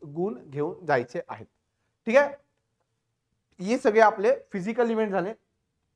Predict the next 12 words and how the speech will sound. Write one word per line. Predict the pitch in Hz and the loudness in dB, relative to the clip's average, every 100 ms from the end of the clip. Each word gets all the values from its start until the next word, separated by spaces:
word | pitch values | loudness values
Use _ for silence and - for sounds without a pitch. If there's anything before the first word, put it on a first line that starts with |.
| _ _ | _ _
आणि | 170 170 | -12 -2
शेवटी | 226 220 220 180 - _ _ 147 | 4 4 4 -6 -8 _ _ -2
राहते | 160 151 175 | 0 0 -2
काय? | 170 220 302 _ _ _ - | 2 0 0 _ _ _ -14
इंटरव्ह्यू. | 139 135 135 127 196 131 - | -12 -4 -4 -2 -2 -2 -2
आता | 143 160 | -2 0
बघा, | 156 113 - _ _ _ _ _ _ _ _ _ _ _ _ _ _ _ - | -2 -4 -12 _ _ _ _ _ _ _ _ _ _ _ _ _ _ _ -12
पूर्ण | 185 190 | -8 -6
समराईज | 196 196 190 196 185 | -2 0 2 0 -2
जर | 190 | -6
करायचं | 190 185 185 185 | -2 -2 -2 0
झालं, | 175 | 0